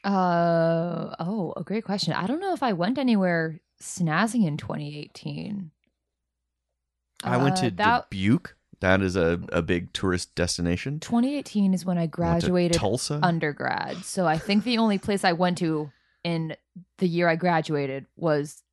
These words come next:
Speaker 1: Topsail Beach.
Speaker 2: Topsail Beach.
Speaker 1: But it
Speaker 2: Uh,
Speaker 1: was off season and
Speaker 2: another,
Speaker 1: it was cold as shit.
Speaker 2: another country that is very, very popular.
Speaker 1: <laughs>
Speaker 2: Uh, I went to, um,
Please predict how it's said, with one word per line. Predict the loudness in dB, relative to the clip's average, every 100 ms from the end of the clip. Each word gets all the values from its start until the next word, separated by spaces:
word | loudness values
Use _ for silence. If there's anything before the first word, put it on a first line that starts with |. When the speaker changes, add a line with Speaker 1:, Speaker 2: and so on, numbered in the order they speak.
| _
Speaker 1:
Topsail | -2 -2 -2 -6 -6
Beach. | -10 -6 -4 -4
Speaker 2:
Topsail | -2 0 2 0 2
Beach. | 0 -2 -2
Speaker 1:
But | 0
it | 0
Speaker 2:
Uh, |
Speaker 1:
was | 0 0
off | 0 0
season | 0 0
and | 2
Speaker 2:
another, | 2 2 2
Speaker 1:
it |
was | 0
cold | 0 2
as | 2 0
shit. | 0 0 2
Speaker 2:
another | 2 2 2 4 2
country | 2 0 2 2 2
that | 2
is | 0 -2
very, | -4 2 4 4
very | 2 2
popular. | 2 0 0 -4 -4 -6
Speaker 1:
<laughs> | -8 -10 -12 -14 -14 -16 -8
Speaker 2:
Uh, | -2 2 2 2 0 0 -2
I | 0
went | 0 0 -2
to, | 0 2 2 2
um, | 0 -2 -6